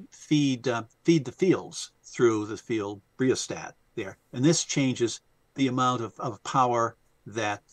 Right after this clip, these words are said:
the alternator puts out. Uh, also, oh, I should say the field here is changing the speed. So this is where you get the speed. Uh, as a matter of fact, the instrument that the operator would use would be his ear,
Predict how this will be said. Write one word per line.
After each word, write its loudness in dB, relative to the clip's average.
the -2
alternator -2
puts -12
out. -14
Uh, -8
also, 2
oh, -4
I -8
should -6
say -4
the -10
field 0
here 2
is -2
changing -6
the -12
speed. -6
So 0
this 6
is -4
where 0
you -2
get -2
the -2
speed. 2
Uh, -2
as -8
a -4
matter 0
of -4
fact, 0
the 4
instrument 2
that -12
the 2
operator 2
would -6
use 2
would -2
be -2
his -4
ear, 0